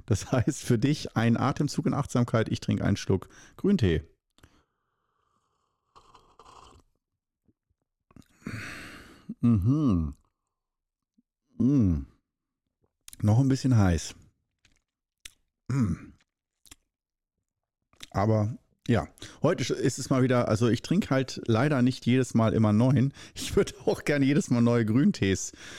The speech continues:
probieren, chinesische vor allen Dingen, chinesische Grüntees probieren. Also nicht aromatisiert und sowas alles. Aber wie gesagt, <laughs> da fehlen mir noch die Sponsoren.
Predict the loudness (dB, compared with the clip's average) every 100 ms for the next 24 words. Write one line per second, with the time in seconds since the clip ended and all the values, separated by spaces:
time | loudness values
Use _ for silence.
0 | -18 -2 2 4 4 2 2 2 0 -2
1 | 0 2 2 0 0 0 0 -2 -4 -2
2 | -2 -2 -4 -4 -2 0 2 0 -4 _
3 | _ _ _ -2 0 2 2 2 0 0
4 | 0 0 0 -2 0 0 0 0 0 0
5 | -2 -2 -2 -2 -8 _ _ _ -20 _
6 | _ _ _ _ -10 -2 2 4 4 2
7 | 0 -2 -6 -10 -6 0 2 4 2 0
8 | -2 0 0 2 2 2 0